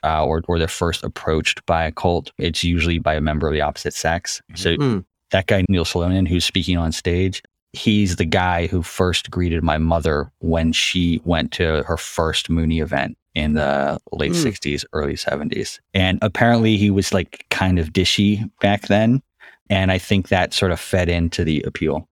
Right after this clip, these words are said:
Speaker 2: Yeah, I've watched a few videos on, um, the Mooney since talking to you, and I've seen several times people saying exactly what you did about how the
Speaker 1: Mm.
Speaker 2: recruitment method works, and it sounds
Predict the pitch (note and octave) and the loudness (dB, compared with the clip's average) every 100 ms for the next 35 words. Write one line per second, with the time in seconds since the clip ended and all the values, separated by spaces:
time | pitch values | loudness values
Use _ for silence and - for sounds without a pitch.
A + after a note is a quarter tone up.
0 | - G2 G2 G2 G#2+ C3 C#3 G2+ - G2+ | -6 -2 -2 -2 -4 -4 -4 -8 -6 -6
1 | F2 F#2 F#2+ F#2 D#2 - E2 E2 D#2 D#2 | -6 -4 -4 -4 -8 -12 -12 -10 -10 -14
2 | - D#2 D2 D2 - D#2 D#2 - D2 - | -14 -12 -12 -14 -14 -12 -12 -14 -16 -12
3 | D2+ - - D#2+ C#2+ D2 - D2 C#2+ C#2 | -12 -12 -16 -14 -14 -14 -12 -10 -12 -16
4 | - D#2 - E2 D2+ - - D#2+ C#2+ - | -16 -16 -12 -12 -12 -12 -6 -6 -6 -10
5 | C#2+ C#2 C#2 - - _ _ _ E2+ D2 | -8 -8 -12 -18 -20 _ _ _ -16 -10
6 | D2 C2+ _ _ - - D2+ C2+ D2+ D#2+ | -12 -12 _ _ -20 -12 -12 -12 -14 -12
7 | D2+ - D2+ B1+ C#2 C#2 C2 - C#2 C#2+ | -10 -10 -10 -10 -14 -14 -14 -16 -14 -12
8 | C3+ _ - D3+ C#3+ G#2 F#2+ E2+ C#2+ - | -14 _ -14 -10 -2 2 2 0 -6 -10
9 | D2 D2+ D2 - - D#2 D2 - D2 C2+ | -10 -10 -14 -16 -14 -10 -10 -8 -10 -10
10 | - _ _ - E2+ D#2 - D2+ - F2 | -20 _ _ -4 -4 -4 -8 -12 -10 -10
11 | D#2 C#2 | -10 -12